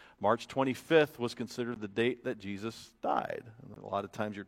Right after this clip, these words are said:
calculating the calendar based on the Passover. The East calculated it based on a different calendar system. So even today, you will see the celebration of Easter is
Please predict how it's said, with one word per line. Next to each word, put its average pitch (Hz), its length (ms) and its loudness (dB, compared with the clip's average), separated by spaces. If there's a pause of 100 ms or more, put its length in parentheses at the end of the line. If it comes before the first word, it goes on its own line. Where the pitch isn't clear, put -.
(100)
calculating 101 520 0
the 101 80 -8
calendar 101 400 -4
based 98 260 -6
on 107 60 -6
the 104 80 -10
Passover. 104 640 -2 (220)
The 120 160 -2
East 135 320 0
calculated 113 580 6
it 92 100 -2
based 110 280 0
on 104 80 0
a 98 80 -2
different 107 320 -2
calendar 135 400 4
system. 131 420 -4 (360)
So 120 180 6
even 127 240 6
today, 127 340 10
you 117 180 2
will 117 80 0
see 117 300 0
the 107 100 -4
celebration 113 760 2
of 98 280 0 (100)
Easter 104 540 -4
is 98 240 -8